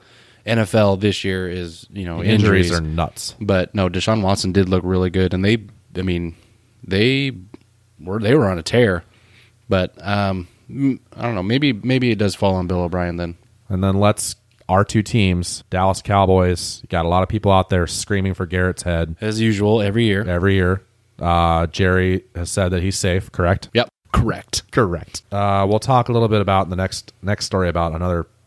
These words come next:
Speaker 2: coaching change you would probably like to see happen
Speaker 1: Yeah. No,
Speaker 2: in
Speaker 1: Garrett,
Speaker 2: Dallas.
Speaker 1: as far as Garrett, he, no, he won't go anywhere.
Speaker 2: He's not going anywhere.
Speaker 1: Nope.
Speaker 2: So, and then the Seahawks, it's been interesting. After the loss to the Rams,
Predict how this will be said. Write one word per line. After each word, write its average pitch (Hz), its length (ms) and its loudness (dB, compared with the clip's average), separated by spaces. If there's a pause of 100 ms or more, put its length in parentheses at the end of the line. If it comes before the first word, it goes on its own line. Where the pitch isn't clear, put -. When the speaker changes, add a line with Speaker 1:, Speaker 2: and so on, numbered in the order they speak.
(160)
Speaker 2:
coaching 110 420 0
change 95 320 0
you 92 120 -2
would 87 140 -4
probably 98 240 0
like 104 220 2
to 92 80 -2
see 87 180 -2
happen 80 360 -2
Speaker 1:
Yeah. 92 220 -4 (180)
No, 110 140 4
Speaker 2:
in 90 60 0
Speaker 1:
Garrett, 127 180 4
Speaker 2:
Dallas. 80 360 -6
Speaker 1:
as 104 100 -4
far 123 160 2
as 95 100 -4
Garrett, 113 340 0
he, 117 180 -6
no, 92 200 -6
he 107 120 -2
won't 95 200 -2
go 82 80 -12
anywhere. 85 140 -8
Speaker 2:
He's 95 100 -2
not 85 160 -2
going 80 140 -4
anywhere. 73 200 -8
Speaker 1:
Nope. 135 280 -4 (420)
Speaker 2:
So, 101 340 4
and 98 120 -2
then 110 80 0
the 117 60 0
Seahawks, 143 760 2 (260)
it's 101 140 -8
been 113 100 -2
interesting. 113 600 -2
After 104 340 0
the 127 80 2
loss 98 500 2
to 92 460 0
the 85 100 -2
Rams, 87 840 0